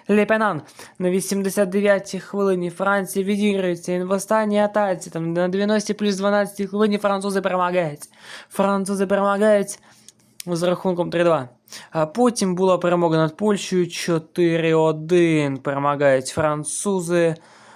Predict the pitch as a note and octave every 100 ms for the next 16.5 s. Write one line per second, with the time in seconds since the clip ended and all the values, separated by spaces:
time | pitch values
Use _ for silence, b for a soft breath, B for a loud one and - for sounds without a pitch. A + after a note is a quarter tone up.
0 | B - D#3 D3+ D3 C#3+ C#3+ C#3+ C#3+ C#3
1 | B2+ - C3+ - - D#3 C#3+ C3+ B2+ B2
2 | B2 D3 D3+ F3+ F#3+ E3 C3+ C#3 C#3 C3+
3 | D3 C3+ B2 A#2+ A#2+ A#2 A2+ A2+ A2+ A2+
4 | B B _ D3 E3+ F#3 F3+ - E3 D#3
5 | D#3+ D#3+ D#3 D#3 D3+ C#3+ C3+ C3+ C#3 E3+
6 | F3 E3 D3+ - D3 C#3+ C3+ C3+ C#3 C#3
7 | - D#3+ E3 - D3+ C3+ C3+ B2+ D3+ C#3
8 | C3+ A#2+ A#2 C#3 C#3+ C#3 B2 B2 C#3+ D3
9 | D3+ F3 G3+ F3 - B B B B B
10 | B E3 F3+ A#3 A#3+ G#3+ F#3+ G3 F#3+ G3
11 | F#3 - F3+ F3 E3+ E3 E3 D#3+ E3 E3+
12 | F#3 F#3 F3 F3 E3 D#3 D3+ - D#3 C#3+
13 | D#3 F3+ G3 D#3 - C#3 C3+ C3+ C3 C3
14 | C3 C3 C3 C3 C#3 C#3 C#3+ C#3+ C#3+ B2+
15 | A#2+ A#2+ C3 B2+ - C#3 C3 B2+ A#2+ A#2
16 | D3 E3 G3 F3